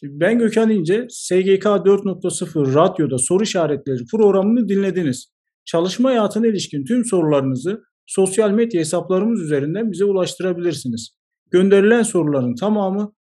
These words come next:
sıralı bir şekilde cevaplandırılacaktır. E, program ortağım, e, kıymetli meslektaşım Muhammed Asa'ya katkılarından dolayı teşekkür ediyorum.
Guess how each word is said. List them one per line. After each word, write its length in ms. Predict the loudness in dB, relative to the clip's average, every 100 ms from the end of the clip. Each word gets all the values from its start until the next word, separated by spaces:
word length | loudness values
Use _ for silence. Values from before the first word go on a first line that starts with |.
| _
sıralı 400 | -4 0 2 0
bir 60 |
şekilde 420 | -2 -2 -4 -2 0
cevaplandırılacaktır. 1080 | 2 0 -2 -4 -2 -2 -2 -4 -6 -10
E, 220 | -10 -10 -6
program 400 | 2 4 4 4
ortağım, 580 | 2 0 -2 -2 -4 -6
e, 200 | -6 -6
kıymetli 440 | 0 2 2 2 2
meslektaşım 720 | 2 0 -4 -4 -4 -4 -2
Muhammed 380 | 0 0 0 -2
Asa'ya 680 | 0 0 0 0 0 -4 -8 _ _ _ -2
katkılarından 720 | -2 2 6 6 6 4 4
dolayı 260 | 4 4 4
teşekkür 400 | 0 0 -2 -2
ediyorum. 420 | -2 -4 -6